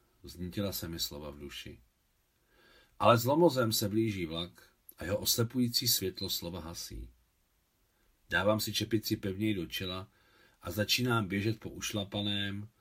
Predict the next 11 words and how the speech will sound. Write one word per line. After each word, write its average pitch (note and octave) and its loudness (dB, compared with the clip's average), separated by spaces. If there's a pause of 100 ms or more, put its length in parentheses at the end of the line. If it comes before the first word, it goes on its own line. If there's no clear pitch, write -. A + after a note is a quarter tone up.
(160)
slabě A#2+ -2
se - -2
blýskajícím F2+ -4
peronu, F2 -6 (680)
snažím A2+ 2
se B2 2
zvládnout A2 4
nastoupit G2 -2
do F2+ -4
prvního E2 -8
vagonu. D2 -6